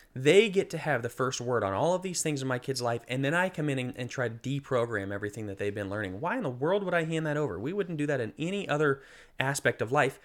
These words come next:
You know, I send my kid. I'm, I'm a diehard Colorado Avalanche fan. We absolutely hate the Red Wings still. They're in the Eastern <laughs> Conference now. You think I'm gonna send my kid to,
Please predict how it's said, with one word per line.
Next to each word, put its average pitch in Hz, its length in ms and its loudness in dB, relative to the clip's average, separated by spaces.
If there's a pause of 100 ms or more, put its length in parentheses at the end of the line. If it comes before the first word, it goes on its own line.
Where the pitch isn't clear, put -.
(300)
You 147 120 2
know, 156 100 4
I 139 60 6
send 139 260 2
my 117 140 -2
kid. - 260 -2
I'm, 104 160 -4 (100)
I'm 107 120 -2
a 101 60 0
diehard 113 520 2
Colorado 101 380 0
Avalanche 92 420 -6
fan. - 200 -10 (200)
We 127 460 0 (340)
absolutely 143 440 2
hate 165 200 2
the 147 60 -4
Red 165 160 6
Wings - 300 -8
still. 104 380 -2
They're 180 140 8
in 165 80 4
the 180 80 8
Eastern 143 220 2
<laughs> - 20 -12
Conference 120 400 -2
now. 110 140 0 (440)
You 190 140 2
think 226 160 2
I'm 196 140 2
gonna 170 120 2
send 156 220 2
my 147 140 2
kid 101 320 -2 (420)
to, 127 320 2